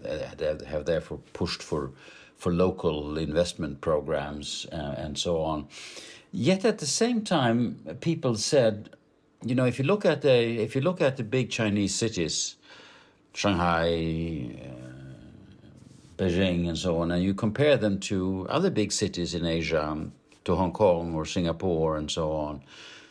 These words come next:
there's quite a bit more sort of local type, uh,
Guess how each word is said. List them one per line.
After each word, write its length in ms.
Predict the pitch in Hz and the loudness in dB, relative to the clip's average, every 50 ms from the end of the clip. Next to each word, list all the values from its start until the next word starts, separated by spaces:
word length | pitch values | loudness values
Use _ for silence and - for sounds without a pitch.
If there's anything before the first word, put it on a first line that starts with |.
| - _ _ _ _ _ _ _ _ _ - | -20 _ _ _ _ _ _ _ _ _ 0
there's 240 | - 143 147 135 - | 4 4 4 4 2
quite 520 | - - 220 247 247 220 214 - - - - - - - | -2 0 2 4 4 4 2 -2 -14 -20 -20 -14 -8 -6
a 60 | 123 | -2
bit 300 | 117 - 180 170 - - | 2 4 4 4 4 2
more 360 | 127 120 135 156 165 143 123 | 2 4 6 6 6 6 4
sort 160 | 104 131 131 | 4 4 4
of 180 | 117 110 101 98 | 4 4 4 4
local 920 | 101 101 92 73 73 98 113 110 110 135 170 190 185 190 - 127 101 85 | 0 -2 -2 -2 -2 0 2 4 6 8 8 8 6 4 2 2 2 2
type, 540 | - - 95 87 87 87 - - - - 90 | 2 0 2 2 2 2 -2 -4 -8 0 4
uh, 540 | 90 85 85 85 85 85 82 85 82 78 | 4 6 6 6 4 2 0 0 0 -2